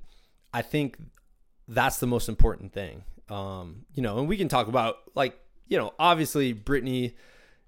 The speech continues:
runs really fast and she has a training plan and stuff like that, but she also adds all these other things in to just remind her of the fun of it. And I think that's,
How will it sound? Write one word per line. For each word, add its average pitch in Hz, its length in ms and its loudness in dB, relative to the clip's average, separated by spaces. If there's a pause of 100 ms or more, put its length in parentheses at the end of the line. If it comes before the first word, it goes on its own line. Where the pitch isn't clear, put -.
(440)
runs 135 320 4
really 120 200 2
fast 92 440 -2
and 120 140 -4
she - 80 0
has 131 180 2
a 113 40 -8
training 120 340 2
plan 110 380 -2
and 110 100 -8
stuff - 260 -4
like 107 160 -6
that, 101 380 -6 (380)
but 143 180 4
she 165 100 0
also 151 300 4
adds 123 300 0
all 123 100 2
these 117 240 -4
other 123 220 -2
things 113 320 -4
in 110 340 -4 (240)
to 113 560 -2 (800)
just 117 260 -4
remind 143 480 0
her 147 200 6
of 135 440 -2 (540)
the 120 160 0
fun 120 420 -4
of 85 160 -10
it. - 240 -16 (320)
And 101 400 -10
I 92 120 -10
think 123 240 -8
that's, - 440 -6